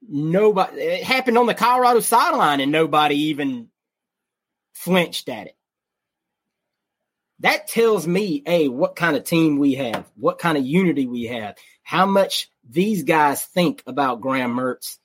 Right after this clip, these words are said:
That speaks a lot of volumes to me. I ain't got a problem with it. Now,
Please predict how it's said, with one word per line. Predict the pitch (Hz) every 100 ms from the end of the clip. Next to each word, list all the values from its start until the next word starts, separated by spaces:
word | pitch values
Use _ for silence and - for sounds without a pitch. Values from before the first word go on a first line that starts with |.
| _ _ _
That | 147 170
speaks | - 160 139 - -
a | -
lot | 113 120 139 151
of | 143
volumes | 135 139 135 131 127
to | -
me. | 131 127 123 - _ _ _ _ -
I | 180
ain't | 160 135
got | 123
a |
problem | 131 123 123 110
with | 104
it. | 104 _ _ _ _ _ -
Now, | 175 170 123